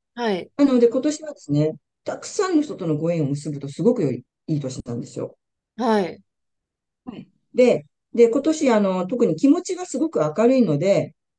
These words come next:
Speaker 2: 体調のちょっと変化に気づきない、気づきにくいところもあるかもしれませんから、ちょっとこ-、
Speaker 1: はい。
Speaker 2: 休息をね、心がけていただくといいと思いますけれども。
Speaker 1: はい。
Speaker 2: で、最高潮に仕事運が高いのは来年なんですよ。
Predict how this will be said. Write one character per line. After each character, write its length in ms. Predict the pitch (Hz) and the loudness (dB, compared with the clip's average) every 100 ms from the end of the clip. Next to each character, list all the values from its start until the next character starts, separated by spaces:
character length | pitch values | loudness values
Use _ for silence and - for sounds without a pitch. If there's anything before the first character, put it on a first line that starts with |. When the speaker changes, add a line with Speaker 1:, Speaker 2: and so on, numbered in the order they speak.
| _ - | _ 0
Speaker 2:
体 200 | 285 294 | 0 2
調 120 | 294 | 2
の 120 | 294 | 2
ち 100 | 294 | 0
ょ 20 | |
っ 20 | |
と 100 | 233 202 | -2 0
変 180 | 240 226 | 2 2
化 100 | 185 | 2
に 100 | 156 | -2
気 100 | 202 | -4
づ 120 | 214 | -6
き 120 | 247 | -2
な 200 | 262 277 | 0 0
い、 100 | - _ _ | -4 _ _
気 120 | 262 | -8
づ 140 | 247 | -8
き 200 | - 254 | -6 2
に 160 | 247 262 | 4 4
く 120 | 330 | 2
い 20 | - | 0
と 80 | 311 | 2
こ 80 | |
ろ 100 | 202 | 2
も 280 | 180 156 156 - | 2 0 -2 -6
あ 120 | 202 | -6
る 80 | 196 | -2
か 100 | 151 | -2
も 80 | |
し 100 | 147 | -2
れ 140 | 160 165 | -4 -6
ま 160 | 170 | -6
せ 140 | 175 170 | -6 -6
ん 100 | 156 | -4
か 140 | 151 | -2
ら、 180 | 202 185 | -2 -2
ち 80 | 285 | -4
ょ 40 | |
っ 20 | 277 | -4
と 80 | |
こ-、 220 | - 202 - | -4 -6 -6
Speaker 1:
は 100 | 226 | -10
い。 160 | - - | -10 0
Speaker 2:
休 160 | 294 | 2
息 240 | 285 294 349 | 2 -2 -2
を 80 | 277 | 0
ね、 240 | 311 311 - | 0 -4 -16
心 320 | 196 190 185 | -6 -2 -2
が 100 | 170 | -2
け 140 | 147 | -4
て 100 | 147 | -4
い 60 | 135 | -4
た 120 | 139 | -4
だ 60 | 135 | -8
く 100 | - | -4
と 300 | 269 240 - | -4 -4 -6
い 100 | - | -8
い 60 | 147 | -6
と 100 | 135 | -4
思 100 | 139 | -4
い 60 | 139 | 0
ま 140 | 147 | -2
す 80 | 147 | -2
け 80 | - | -6
れ 60 | |
ど 120 | 135 | -6
も。 380 | 151 208 - - _ _ | -2 0 -2 -6 _ _
Speaker 1:
は 160 | 254 240 | -8 -6
い。 180 | 165 - _ _ - | -6 -10 _ _ -10
Speaker 2:
で、 80 | 190 | -10
最 160 | - 359 - _ - | -10 -16 -20 _ 0
高 240 | 381 381 | 0 2
潮 280 | - 240 185 | 2 4 6
に 220 | 156 147 | 4 4
仕 140 | 147 185 | 0 -2
事 320 | 196 196 190 | 0 2 2
運 140 | 180 | 2
が 120 | 143 139 | -2 -4
高 340 | 127 127 147 | -6 -4 -2
い 200 | 135 147 | 2 2
の 120 | 123 | 0
は 220 | 131 139 123 | -4 -4 0
来 240 | 156 208 | 4 6
年 260 | 214 220 202 | 8 6 4
な 80 | |
ん 60 | 180 | 0
で 100 | 151 | -4
す 100 | 147 | -6
よ。 120 | 120 | -14